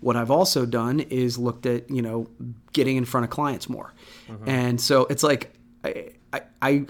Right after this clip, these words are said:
Speaker 1: I definitely, if I'm gonna make a commitment, I definitely am going to try and be more consistent in the vlog aspect.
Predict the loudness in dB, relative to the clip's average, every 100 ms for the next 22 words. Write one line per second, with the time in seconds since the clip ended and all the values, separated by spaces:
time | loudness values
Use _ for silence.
0 | 0 0 4 4 4 -4 0 2 4 2
1 | 2 2 2 0 -2 0 0 0 -4 -6
2 | -2 -2 0 -2 -2 0 -2 -4 -8 -6
3 | -4 -2 -4 -2 -2 0 -2 -2 -4 -4
4 | -4 -4 -2 -2 0 -2 -4 -4 -8 -14
5 | -8 -6 -6 -8 -12 -14